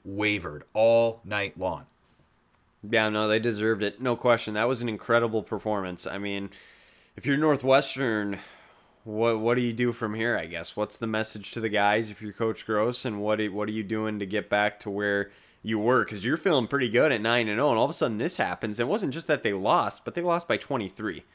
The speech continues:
Speaker 2: mean, that's a big deal.
Speaker 1: These moments, Wyatt, are absolutely fascinating to me. And I'm not gonna bring up your squad and say, "You know what, it's good to get that loss out of the way," and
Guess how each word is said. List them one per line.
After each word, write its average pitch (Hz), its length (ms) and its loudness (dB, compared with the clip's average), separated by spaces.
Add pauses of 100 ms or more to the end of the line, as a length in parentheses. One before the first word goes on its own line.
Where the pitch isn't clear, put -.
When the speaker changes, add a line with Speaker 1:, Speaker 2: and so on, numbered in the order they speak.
(260)
Speaker 2:
mean, 107 100 -2
that's 147 140 0
a 135 40 -6
big 110 200 0
deal. 95 240 -4 (1900)
Speaker 1:
These 120 300 -2
moments, 113 380 0
Wyatt, 101 200 2
are 95 80 0
absolutely 98 520 -4
fascinating 90 720 -6
to 85 60 -10
me. 82 260 -12 (300)
And 98 100 -12
I'm 98 100 -8
not 101 200 0
gonna 110 140 -4
bring 104 240 -2
up 98 160 -4
your 104 300 -2
squad 95 500 0
and 90 120 -6
say, 95 160 -4
"You 92 120 -4
know 92 140 -4
what, 92 180 -2
it's - 120 -8
good 92 160 -6
to 90 60 -8
get 90 180 -8
that 87 180 -2
loss 90 320 -2
out 92 140 0
of 87 60 -6
the 92 60 -4
way," 92 480 -2
and 85 220 -8